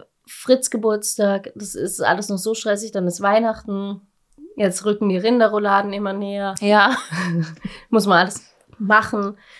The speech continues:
Speaker 1: Aber ja, also ich glaube, wenn dann,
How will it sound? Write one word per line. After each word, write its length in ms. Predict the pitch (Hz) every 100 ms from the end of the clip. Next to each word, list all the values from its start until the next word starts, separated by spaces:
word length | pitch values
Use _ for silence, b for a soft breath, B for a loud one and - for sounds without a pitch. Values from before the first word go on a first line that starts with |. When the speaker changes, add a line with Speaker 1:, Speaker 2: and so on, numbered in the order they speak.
| b
Speaker 1:
Aber 220 | 202 202
ja, 300 | 196 175 156 -
also 200 | 185 196
ich 80 | -
glaube, 500 | 202 208 220 214 - -
wenn 340 | 208 208 208
dann, 440 | 208 214 240 -